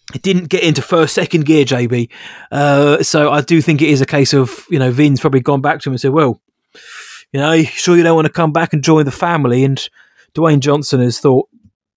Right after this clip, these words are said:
"Do you know what? I, I, I am gonna rejoin the family," because he probably knows that the Fast and Furious Endgame is gonna be a big event.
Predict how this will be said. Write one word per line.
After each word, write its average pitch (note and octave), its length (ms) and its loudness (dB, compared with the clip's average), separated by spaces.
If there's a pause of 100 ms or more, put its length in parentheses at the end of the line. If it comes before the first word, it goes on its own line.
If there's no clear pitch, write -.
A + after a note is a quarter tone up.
"Do - 80 -4
you B2+ 60 2
know A#2 40 2
what? A2+ 280 0
I, - 60 -10
I, A2 120 -10
I A#2+ 200 0
am C3 160 4
gonna A#2 200 2
rejoin A#2+ 380 2
the A#2 60 0
family," A2+ 480 -4 (220)
because F3 440 0
he G#3+ 220 0
probably C#3+ 360 2
knows C#3 340 2
that C#3 240 0 (480)
the C#3+ 440 6
Fast D3+ 320 -2
and C#3+ 160 -2
Furious C#3+ 380 2
Endgame C3 600 -2
is B2 140 0
gonna D3+ 220 2
be C#3 160 2
a C3 80 0
big C#3 180 -2
event. B2+ 380 -4